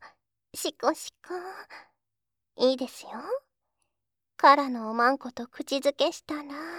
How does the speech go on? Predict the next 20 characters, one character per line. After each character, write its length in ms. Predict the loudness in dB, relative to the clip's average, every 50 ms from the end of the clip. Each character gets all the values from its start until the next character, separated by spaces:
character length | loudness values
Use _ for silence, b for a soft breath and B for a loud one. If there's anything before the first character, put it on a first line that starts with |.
| -12 -14 B B B B B B B B B B B B B B _ _
ク 120 | 4 6
ン 120 | 6 4
ク 120 | 2 -2 -10
ン 120 | -16 -12
す 180 | -4 0 0 2
る 100 | 0 0
た 160 | -4 -6 -16
び 180 | -14 -12 -12 -12
に、 80 | -12 -14 -16 -20 -20 _ _ _ _ _ _ _ -14
シ 160 | -12 -6 0
コ 160 | 2 4 4
シ 120 | 2 0 -4
コ 120 | -8 -8
し 100 | -8 -8
て 80 | -6 -2
い 200 | 0 0 0 0
い 20 |
で 120 | 0 -4
す 220 | -6 -8 -14 -14 -14
よ。 80 | -14